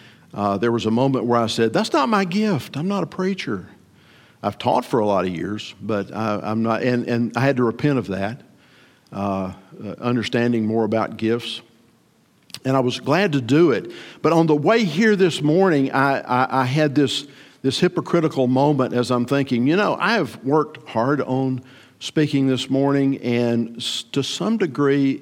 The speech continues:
it was a chore." And so, y-, you know, and I, and I, I, so I'm being hypocritical if I tell you not to do this begrudgingly.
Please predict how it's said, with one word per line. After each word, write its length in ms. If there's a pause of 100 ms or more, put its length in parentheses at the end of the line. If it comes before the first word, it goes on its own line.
(140)
it 160
was 180
a 80
chore." 540 (1500)
And 100
so, 580 (120)
y-, 420
you 160
know, 80
and 180
I, 180
and 540
I, 420
I, 20
so 180
I'm 100
being 160
hypocritical 720
if 200
I 80
tell 220
you 160
not 260
to 80
do 140
this 180
begrudgingly. 840